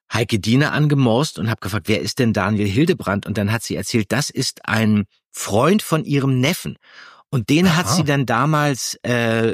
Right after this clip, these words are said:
Speaker 1: immer losgeschickt, wenn sie, äh, keine Zeit hatte, um Geräusche zu suchen. Und der hat dann immer Sounds zusammengesucht und vor Ort auch aufgezeichnet, wenn Heike Dine keine Zeit hatte.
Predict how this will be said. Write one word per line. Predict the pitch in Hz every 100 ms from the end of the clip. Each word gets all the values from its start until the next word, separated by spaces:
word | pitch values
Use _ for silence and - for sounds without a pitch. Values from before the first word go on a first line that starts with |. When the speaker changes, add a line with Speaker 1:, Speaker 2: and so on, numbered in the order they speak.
| -
Speaker 1:
immer | 120
losgeschickt, | 110 113 156 - 160 202 202 - - - - -
wenn | 127
sie, | 95 131 151
äh, | - 120 117 113
keine | 127 107
Zeit | 87 117 127
hatte, | 143 147 151 147 -
um | 117 123 120 113 -
Geräusche | 131 98 127 156 156
zu | -
suchen. | 139 139 160 170 160 - - - - -
Und | 117
der | 117
hat | -
dann | 117
immer | 117 110
Sounds | - 123 131 139 -
zusammengesucht | 135 113 113 120 110 110 110 -
und | 107
vor | - 107
Ort | 95 123 -
auch | 120 -
aufgezeichnet, | 110 147 - 151 - 90 92 131 120 - -
wenn | - 104 101
Heike | 104 95
Dine | 107 127
keine | - 110 95
Zeit | - 107 123
hatte. | 147 143